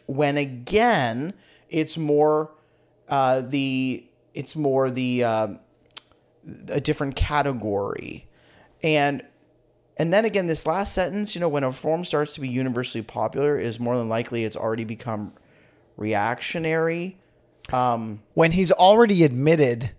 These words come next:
Speaker 2: that he has no metric
Speaker 1: And then the free, yeah, so, so
Speaker 2: rather, uh, uh, uh, other than change.
Speaker 1: Well, so yeah, right. So the, the free man opposes something that's popular.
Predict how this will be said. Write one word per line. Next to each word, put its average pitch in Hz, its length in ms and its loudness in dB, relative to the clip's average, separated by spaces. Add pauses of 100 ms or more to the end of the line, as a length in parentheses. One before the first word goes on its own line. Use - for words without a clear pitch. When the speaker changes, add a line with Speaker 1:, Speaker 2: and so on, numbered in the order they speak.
(100)
Speaker 2:
that 123 560 2 (680)
he 170 200 0
has 160 500 0
no 147 380 4
metric 127 960 -2 (600)
Speaker 1:
And 180 140 0
then 180 80 2
the 165 100 0
free, 170 260 -4
yeah, 185 140 2
so, 185 220 2
so 160 140 2
Speaker 2:
rather, 185 300 8
uh, 180 180 6
uh, 185 60 4 (680)
uh, - 20 0 (180)
other 165 220 6
than 147 180 2
change. 127 640 -2 (520)
Speaker 1:
Well, 226 160 8 (240)
so 240 160 4
yeah, 247 220 6
right. 165 240 -2
So - 140 0
the, 180 140 2
the 180 140 -2
free 240 260 0
man 202 320 2
opposes 143 800 0
something 165 320 -2
that's 143 140 -4
popular. 156 600 -2